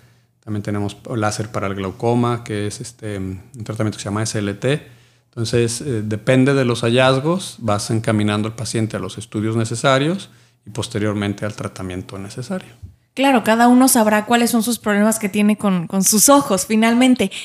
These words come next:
Speaker 2: Yo lo que veo es que la gente, bueno, yo me incluyo, nos rascamos demasiado.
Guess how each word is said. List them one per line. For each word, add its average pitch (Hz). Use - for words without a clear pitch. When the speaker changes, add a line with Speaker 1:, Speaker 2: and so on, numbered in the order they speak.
Speaker 2:
Yo 269
lo 427
que 359
veo 302
es 311
que 240
la 233
gente, 285
bueno, 214
yo 202
me 233
incluyo, 254
nos 240
rascamos 247
demasiado. 233